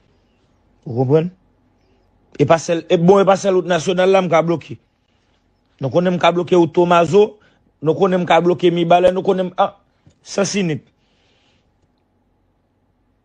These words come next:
Nenpòt moun ki atake nou, wout Malpas a elimine. Pa gen yon k ap sikile. Paske yo konnen plèn nan nan men nou. Lè si yon moun ta panse yon egzanp,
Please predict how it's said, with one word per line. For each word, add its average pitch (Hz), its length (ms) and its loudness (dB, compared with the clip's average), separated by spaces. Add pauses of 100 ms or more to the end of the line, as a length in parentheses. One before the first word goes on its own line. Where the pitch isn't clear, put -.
(840)
Nenpòt 240 420 4
moun 208 160 -2
ki 202 140 4
atake 208 400 0
nou, 214 160 0
wout 196 100 -6
Malpas 180 400 -2
a 180 80 2
elimine. 165 460 -6 (2000)
Pa 139 160 -8
gen 151 140 -8
yon 143 400 -8
k 143 100 -6
ap 127 80 -8
sikile. 123 460 -10 (920)
Paske 127 200 -8
yo 143 80 -6
konnen 147 240 -6
plèn 143 220 -2
nan 143 180 0
nan 143 160 0
men 139 160 -2
nou. 139 120 -2
Lè 151 120 -2
si - 200 -8
yon 160 120 -4
moun 160 240 -4
ta 175 160 4
panse 190 380 -4
yon 185 240 -2
egzanp, 175 400 0